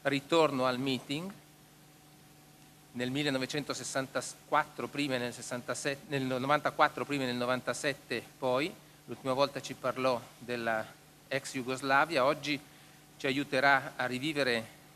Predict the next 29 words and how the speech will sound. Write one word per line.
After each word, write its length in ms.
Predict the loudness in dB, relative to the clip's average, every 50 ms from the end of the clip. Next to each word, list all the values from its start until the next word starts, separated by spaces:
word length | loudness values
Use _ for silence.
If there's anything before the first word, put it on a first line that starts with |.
| -8 -4
quei 160 | -2 0 0
mesi 360 | 2 2 2 2 0 -2 -4
carichi 400 | 2 4 6 6 6 4 -2 -4
di 120 | -4 -4 -6
speranza 880 | -6 -2 0 2 4 4 4 4 2 0 -2 -4 -2 -2 -2 -2 -4
e 100 | -6 -6
insieme 480 | -6 -6 -6 -4 -2 0 0 0 0 -2
di 180 | -2 -4 -4 -6 -8 -6
tensione 720 | -2 -2 -2 -2 -2 -2 -2 0 2 2 2 2 0 -4 -8 -10 -16 -20 -20 -20 -20 -20 -20 -20 -20 -20 -20 -20 -20 -20 -20 -20 -20 -10 -8
che 100 | -8 -6
culminarono 720 | -2 0 0 2 2 2 4 6 6 6 6 4 4 2 0
con 160 | 0 0 0
l'invasione 540 | 0 0 0 0 0 0 2 0 0 0 0
sovietica 560 | -2 -4 -4 -2 -2 -2 -2 -4 -4 -4 -2
dell'agosto 580 | -2 0 0 -2 0 0 -2 -4 -4 -4 -4 -2
millenovecentosessantotto. 1500 | -2 -2 -2 -2 -2 -4 -4 -6 -6 -6 -6 -6 -8 -10 -10 -8 -8 -6 -6 -6 -6 -6 -8 -8 -8 -10 -16 -18 -18 -18 -20 -20 -20 -20 -20 -20 -20 -20 -20 -20 -20 -20 -20 -20 -20 -20 -20 -20 -20 -20 -16
Bettiza 520 | -2 2 4 4 4 2 -2 -2 2 2 2
era 220 | 4 4 4 4
lì, 200 | 4 2 0 -2 -4 -8 -14 -20 -20 -20 -20 -20 -18 -10
in 160 | -8 -6 -6 -4
quei 160 | -2 -2 -2
giorni 400 | -2 0 0 0 2 2 0 0
nei, 180 | 0 0 -2 -4 -4
e 80 | -4
nei 160 | -2 -2 0
mesi 280 | 0 0 0 0 -2 -4
che 100 | -8 -8
precedettero 640 | -8 -8 -8 -6 -4 -2 -2 -2 -2 -2 -2 -2 -2
l'invasione. 680 | -2 -4 -4 -4 -4 -4 -2 -2 -2 -2 -2 -2 -4